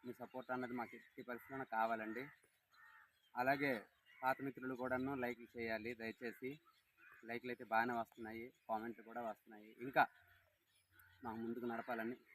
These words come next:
నడిపిస్తారని నేనైతే ఆశిస్తున్నాను. ఇంకోటి ఏంటంటే,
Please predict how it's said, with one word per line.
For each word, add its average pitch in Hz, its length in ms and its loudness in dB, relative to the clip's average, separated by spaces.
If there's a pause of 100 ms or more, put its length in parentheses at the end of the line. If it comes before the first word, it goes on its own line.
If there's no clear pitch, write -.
(340)
నడిపిస్తారని 127 600 0
నేనైతే 123 420 0 (200)
ఆశిస్తున్నాను. 110 640 -4 (2000)
ఇంకోటి 135 240 0
ఏంటంటే, 135 300 2